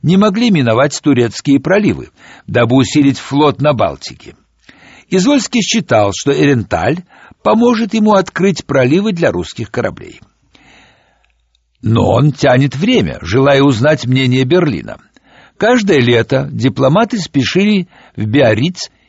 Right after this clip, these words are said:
или в венецианское Лидо, дабы бежать от скучных обязанностей,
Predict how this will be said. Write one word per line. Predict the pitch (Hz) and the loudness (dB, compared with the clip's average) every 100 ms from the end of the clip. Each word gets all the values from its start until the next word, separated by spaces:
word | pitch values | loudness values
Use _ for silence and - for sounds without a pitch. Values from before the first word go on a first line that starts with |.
| _ | _
или | - 175 226 240 | -2 2 2 2
в | 202 | 0
венецианское | 123 143 139 113 131 127 127 - 151 139 | 0 2 0 0 0 2 2 0 2 2
Лидо, | 165 196 127 - - - _ | 2 0 0 -2 -12 -20 _
дабы | 110 156 185 202 | 0 0 2 2
бежать | 151 113 185 185 | 0 2 0 2
от | 165 | -2
скучных | - - 180 - 160 131 | -2 -2 -2 0 -2 0
обязанностей, | 104 127 160 160 175 143 170 156 | 0 2 2 0 -2 -2 -2 -2